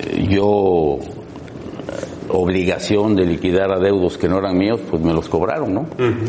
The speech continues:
Speaker 1: Entonces, si uno viene en un, eh, bien en su,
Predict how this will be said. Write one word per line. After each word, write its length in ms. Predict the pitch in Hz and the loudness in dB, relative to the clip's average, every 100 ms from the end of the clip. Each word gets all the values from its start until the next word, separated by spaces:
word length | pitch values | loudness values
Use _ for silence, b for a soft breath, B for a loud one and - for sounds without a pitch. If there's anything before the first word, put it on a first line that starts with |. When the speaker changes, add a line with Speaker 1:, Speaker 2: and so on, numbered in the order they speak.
| - | -6
Speaker 1:
Entonces, 520 | - 104 101 87 - B B B B B B | -4 -2 0 -2 -4 B B B B B B
si 160 | - 107 | -4 -2
uno 180 | 117 107 | 0 2
viene 640 | 113 117 104 90 73 - - - - - - | 2 4 2 0 -4 -8 -14 -16 -16 -12 -6
en 260 | 50 90 | 2 4
un, 720 | 101 107 101 85 - - - - | 4 4 4 2 0 -6 -8 -8
eh, 680 | - - - - - - - - - | -6 -6 -6 -6 -6 -6 -6 -6 0
bien 340 | 95 110 113 | 2 4 4
en 160 | 104 95 | 2 0
su, 400 | - 82 76 | 0 2 4